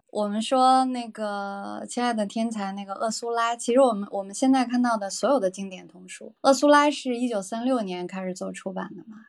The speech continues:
他现在也都快一百年了，但是我们现在看到的，像我们刚才说的玛格丽特·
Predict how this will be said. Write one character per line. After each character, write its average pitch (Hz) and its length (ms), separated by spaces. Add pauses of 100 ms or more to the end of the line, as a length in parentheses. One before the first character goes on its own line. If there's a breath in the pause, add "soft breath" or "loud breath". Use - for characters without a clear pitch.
他 220 140
现 240 200
在 226 280
也 196 180
都 196 240
快 208 300
一 196 100
百 190 180
年 175 160 (160)
了， 180 200
但 - 120
是 247 60
我 226 80
们 202 60
现 233 160
在 226 160
看 226 160
到 220 180
的， 190 380 (420)
像 208 480 (120)
我 196 100
们 190 80
刚 208 160
才 202 160
说 214 140
的 208 100
玛 190 160
格 180 100
丽 202 120
特· 208 100